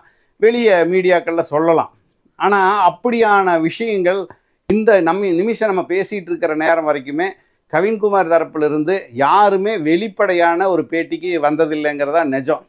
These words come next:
இப்படியான சூழ்நிலையில இப்ப கவின்குமார் வந்து ஜாமீன்ல வெளியே வந்த பிறகு, அவங்க அப்பா அம்மா ஜாமீன்ல வந்த, வெளியே வந்த பிறகு சம்பந்தப்பட்ட கவின்குமாரே தனக்கு என்ன நேர்ந்தது, தன்னுடைய மனைவி, அஹ், எப்படியெல்லாம் நான் கவனிச்சுக்கிட்டு இருந்தேன் அப்படிங்கிற மாதிரி அவங்க சொல்லும்போது,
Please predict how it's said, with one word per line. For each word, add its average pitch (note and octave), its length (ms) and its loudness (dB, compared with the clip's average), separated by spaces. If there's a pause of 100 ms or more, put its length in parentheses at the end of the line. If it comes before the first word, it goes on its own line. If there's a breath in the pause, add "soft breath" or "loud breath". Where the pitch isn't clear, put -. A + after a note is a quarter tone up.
(160)
இப்படியான F#3 540 -4
சூழ்நிலையில E3 520 -2 (360)
இப்ப G#3+ 300 -2
கவின்குமார் G3 680 0
வந்து D#3+ 240 0
ஜாமீன்ல E3+ 540 0
வெளியே D#3 260 2
வந்த C#3+ 240 0
பிறகு, C3+ 340 -2
அவங்க D#3 180 -2
அப்பா C3+ 200 0
அம்மா E3+ 180 0
ஜாமீன்ல D3 460 -2
வந்த, C3+ 240 -2
வெளியே C#3 260 -6
வந்த C3 200 -2
பிறகு B2+ 520 -6 (300 soft breath)
சம்பந்தப்பட்ட F3+ 840 2
கவின்குமாரே F3+ 920 2 (220)
தனக்கு E3 340 -2
என்ன G#3 240 0
நேர்ந்தது, E3+ 600 2
தன்னுடைய D#3 400 0
மனைவி, E3+ 640 -2 (320 soft breath)
அஹ், E3 560 4
எப்படியெல்லாம் G#3+ 440 2
நான் F#3 180 0
கவனிச்சுக்கிட்டு E3+ 500 0
இருந்தேன் D3+ 220 0
அப்படிங்கிற D3 380 -2
மாதிரி D#3 400 0
அவங்க C3+ 280 -2
சொல்லும்போது, D#3+ 760 -2